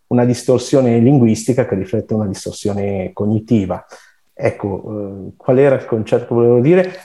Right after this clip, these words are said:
Metodo, metodologia. Quindi metodologia, qualsiasi metodo fisso è pericoloso, perché c'è gente che si provoca grossi traumi, traumi, a tutti gli effetti traumi, ci sono traumi anche positivi, però traumi negativi nello sforzarsi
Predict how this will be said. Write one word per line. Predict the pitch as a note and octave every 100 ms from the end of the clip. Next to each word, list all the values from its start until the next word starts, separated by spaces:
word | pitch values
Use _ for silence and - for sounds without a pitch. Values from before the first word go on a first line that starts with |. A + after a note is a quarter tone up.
| _
Metodo, | C#3+ C#3+ C#3+ C3+ C#3 B2+
metodologia. | A#2 A#2+ A2+ A2 G2+ F#2+ E2+ _ - _
Quindi | _ A2+ G#2+
metodologia, | B2 C#3+ D3 D3 C3 E3+ - -
qualsiasi | D#3 C#3 - F3+ F3+ - D3 C3+ B2+
metodo | D3+ C#3+ - A#2+
fisso | B2 - B2 - - C#3+
è | C3
pericoloso, | C3 B2+ - B2 B2+ G2+ G#2+ - _ _
perché | - C#3+
c'è | -
gente | F3 G#3+ D3 A2 - A2+
che | B2+
si | -
provoca | D#3 D#3 G2+ A2+
grossi | G#2+ A#3+ D#4 - - - -
traumi, | F3 A3 D3 G#2 A2 G#2
traumi, | - C#4+ A#2+ G#2 A2
a | E3 -
tutti | - D3
gli |
effetti | C#3+ E3+ E3+ A#2+ - _
traumi, | _ C#3 A2
ci | -
sono | A#2+ A#2
traumi | - A#2+
anche | A2+ G#2+ A#2+
positivi, | C#3 D3+ F#3 F#3+ -
però | C#3+ C#3
traumi | E3 A#2+ G#2 - _ _
negativi | C3 C#3+ F#3 F#3 D#3+ D#3 G#3+ G#3+ -
nello | D3+ D#3+ A#2
sforzarsi | - - D#3+ E3 D#3 F3+ C3+ A2 G#2 - E3 E3 -